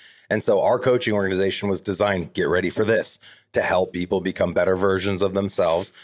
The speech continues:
to help them increase revenue in less time with less energy and help impact the people that are inside your world. Give us a shot if you want more information about Team Leader Coaching and or our agent coaching product and our investor coaching product. And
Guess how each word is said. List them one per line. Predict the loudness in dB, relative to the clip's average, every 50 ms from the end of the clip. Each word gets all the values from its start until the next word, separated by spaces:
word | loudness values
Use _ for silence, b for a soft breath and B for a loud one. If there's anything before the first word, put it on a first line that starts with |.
| B B B
to | 0
help | 0 0 0 0
them | -4 -8 -6
increase | -4 -2 -2 -2 0 0 0 0 0 2 2
revenue | 2 2 2 0 0 0 -2 -4 B B B B
in | -6 -4 -2 0
less | 0 0 0 -2
time | -2 -2 0 2 2 2 0
with | -2 -2 0
less | -2 0 0 0
energy | 0 0 0 0 0 0 0 0
and | 0 0
help | 0 -2 -2 -2 -2
impact | -2 -2 0 0 0 0 0 0 -2 -6 -20 -20 -16 -14
the | -8
people | -4 -4 -2 0 0 0
that | 0 0
are | 0
inside | -2 -2 -4 -4 -2 0 0 0 0 0
your | -2 -2
world. | 0 2 2 2 2 0 -2 -4 B B B B B B B
Give | 0 2
us | 2 2 2
a | 2 0
shot | 2 2 2 2 2 2
if | 0 0
you | 2 2
want | 2 2 2
more | 0 0 0
information | -2 -2 -2 0 0 0 0 0 0 -2 -2 -2 -2
about | -4 0 0 0 2 2 2 0 -2 -6 B B B B B B -4
Team | -2 0 2 2
Leader | 2 2 2 2 2
Coaching | 2 2 2 2 0 0 0 0 0 0
and | 2 2
or | 4 4 4 4
our | 4 2 2 0
agent | 0 -2 -2 -2 -2 0
coaching | -2 -2 0 -2 -2
product | 0 0 2 2 0 0 0
and | 0 0 2
our | 0 2
investor | 2 0 0 0 0 0
coaching | 0 0 0 0 -4 0
product. | 0 0 2 2 0 0 0
And | -2 -2